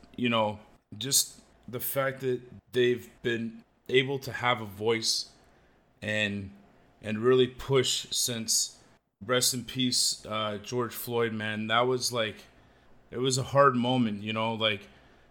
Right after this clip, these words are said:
just that whole situation. Uh, it's,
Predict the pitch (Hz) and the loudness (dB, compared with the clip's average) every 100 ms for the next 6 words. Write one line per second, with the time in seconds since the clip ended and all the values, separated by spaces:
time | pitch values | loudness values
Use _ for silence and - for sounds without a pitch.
0 | - - - 135 - - - - - 113 | -20 -12 -4 0 0 -2 -12 -6 0 0
1 | 98 135 135 127 131 127 117 117 117 - | 0 0 0 0 -4 -6 -2 -2 -2 -2
2 | 117 113 113 - 101 101 92 - - 117 | -4 -8 -14 -12 -6 -4 -4 -8 -16 -16
3 | 113 - 120 - - | -10 -6 -4 -2 -2